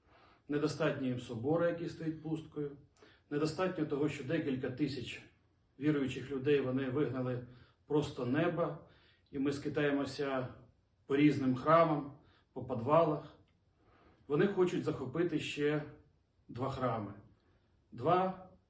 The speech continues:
типові храми — це апостола Андрія Первозванного на Битиці та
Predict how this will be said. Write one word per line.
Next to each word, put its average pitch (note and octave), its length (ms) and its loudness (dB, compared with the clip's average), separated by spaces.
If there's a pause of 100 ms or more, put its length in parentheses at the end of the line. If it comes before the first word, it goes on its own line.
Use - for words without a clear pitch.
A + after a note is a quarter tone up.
типові B2+ 380 2
храми — F3+ 560 2 (140)
це A#2+ 380 -4 (360)
апостола C3+ 480 -2
Андрія B2+ 320 0
Первозванного A#2+ 720 -2
на A#2 80 -6
Битиці F3 600 -4 (720)
та F3+ 420 0